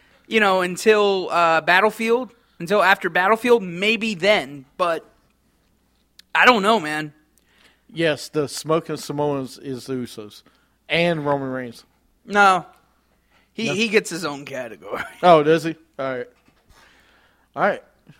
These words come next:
Speaker 2: You ready to move on?
Speaker 1: Yeah, let's move on, man.
Speaker 2: All right. Well, anyway, let's get into this week's Raw.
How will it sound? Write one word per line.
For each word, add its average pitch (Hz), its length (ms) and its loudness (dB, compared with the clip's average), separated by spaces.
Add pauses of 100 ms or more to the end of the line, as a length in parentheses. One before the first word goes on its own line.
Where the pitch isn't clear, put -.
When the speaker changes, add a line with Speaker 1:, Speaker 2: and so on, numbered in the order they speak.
(100)
Speaker 2:
You 127 160 -10
ready 139 140 -2
to 131 60 -12
move 143 200 -4
on? 156 160 -2 (220)
Speaker 1:
Yeah, 240 320 6
let's 208 180 -4
move 156 240 -6
on, 139 240 -10
man. 135 160 -8
Speaker 2:
All 165 60 6
right. 151 340 2
Well, 165 140 0
anyway, 151 420 -4 (100)
let's 196 260 -2
get 180 240 -2
into 147 720 -2
this 156 280 -6
week's 151 320 -8
Raw. 147 460 0